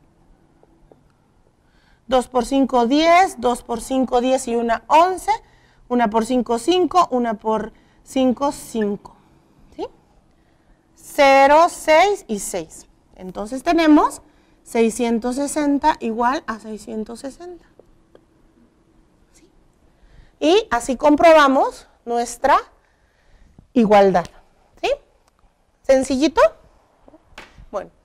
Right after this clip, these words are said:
ahora vamos a leer el siguiente problema. ¿Sí? Natalia sabe que por cada pregunta que responda correctamente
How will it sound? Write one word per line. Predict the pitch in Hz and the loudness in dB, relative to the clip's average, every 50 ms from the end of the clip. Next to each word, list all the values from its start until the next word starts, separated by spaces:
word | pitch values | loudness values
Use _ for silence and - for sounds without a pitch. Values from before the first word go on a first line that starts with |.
| _ _ _ _ | _ _ _ _
ahora | - 240 277 302 311 294 294 | 0 4 6 6 6 8 6
vamos | 320 359 403 453 440 | 6 6 6 4 4
a | 415 349 | 4 6
leer | 330 294 294 311 - - - 302 311 | 8 8 8 6 6 6 6 6 6
el | 349 339 | 6 4
siguiente | - - 262 240 240 247 240 247 233 262 247 | 0 -4 -4 -2 2 2 2 2 2 0 2
problema. | - 285 285 294 349 403 415 339 240 196 - _ _ _ - - _ _ _ _ | 4 4 4 4 4 4 2 2 0 -2 -8 _ _ _ -20 -20 _ _ _ _
¿Sí? | - 269 - _ _ _ _ _ _ _ _ - | -20 -20 -20 _ _ _ _ _ _ _ _ 0
Natalia | 285 302 302 285 - 381 415 415 440 453 427 | 2 2 2 2 4 4 6 6 6 6 4
sabe | - - 330 311 311 320 330 339 - | 4 4 6 8 8 8 6 4 4
que | - 269 | 2 2
por | 233 - 240 240 233 - | 2 4 4 2 2 2
cada | - 302 302 320 339 349 339 349 | 2 4 6 6 6 6 6 6
pregunta | - 254 240 226 240 254 269 262 254 269 254 | 6 4 6 6 4 4 2 4 4 2 2
que | - 226 | 2 0
responda | 208 202 196 - - _ - 247 262 277 269 277 269 | -2 -2 -6 -8 -10 _ 0 2 4 4 4 4 4
correctamente | - 220 220 233 233 - 277 277 277 285 294 294 302 - 196 175 | 2 2 2 2 0 2 2 2 4 4 4 4 2 0 -2 -6